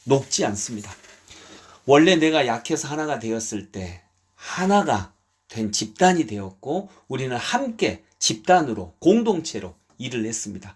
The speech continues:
함께 공동체로 일을 했습니다. 그러나 개인은 약하니까,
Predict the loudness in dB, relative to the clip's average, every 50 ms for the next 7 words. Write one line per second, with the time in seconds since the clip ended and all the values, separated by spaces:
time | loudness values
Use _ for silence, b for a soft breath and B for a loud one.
0 | b b b b -4 -2 0 0 0 -2 -2 2 4 4 4 4 2 2 2 2
1 | 2 2 0 0 -2 -4 -4 -4 -2 -2 -4 -4 -6 -8 -10 -10 -12 -12 -14 -14
2 | -16 -16 -16 -12 -6 -4 -2 -2 0 0 0 0 -2 -6 -12 _ _ _ _ _
3 | _ _ _ _ _ _ _ _ _ _ b b b b b b b -2 2 4
4 | 6 6 6 4 2 0 -2 -2 -4 -8 -10 -10 -10 -10 -10 -10 -10 -10 -10 -10
5 | -10 -12 -14